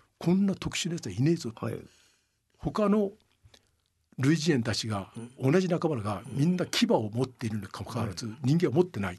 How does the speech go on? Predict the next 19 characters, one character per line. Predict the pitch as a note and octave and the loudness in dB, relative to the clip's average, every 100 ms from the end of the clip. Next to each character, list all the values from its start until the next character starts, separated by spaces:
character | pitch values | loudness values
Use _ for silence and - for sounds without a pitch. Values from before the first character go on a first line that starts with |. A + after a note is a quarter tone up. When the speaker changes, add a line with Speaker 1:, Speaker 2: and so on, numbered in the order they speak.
| - | -12
Speaker 2:
は | - - | -10 -10
い。 | - _ _ _ _ F#3 | -12 _ _ _ _ 0
Speaker 1:
で、 | D3+ - - - _ _ _ _ _ | 0 -2 -12 -20 _ _ _ _ _
こ | - | -6
と | E3+ | -2
さ | F3 E3+ | -2 -2
ら | D#3 B2+ - _ _ _ _ - | -2 -4 -10 _ _ _ _ -4
母 | B2 E3 | 2 2
子 | - | 2
対 | C3 B2 | 0 -2
抗 | A#2 A#2+ | -2 -4
性 | A#2 B2 | -2 0
の | C#3+ | 0
指 | C3 A2 B2 | 0 0 2
を | A2+ | 0
持 | F2+ G2+ | 0 -8
っ | |
て | - | -8
る。 | G#2+ | -10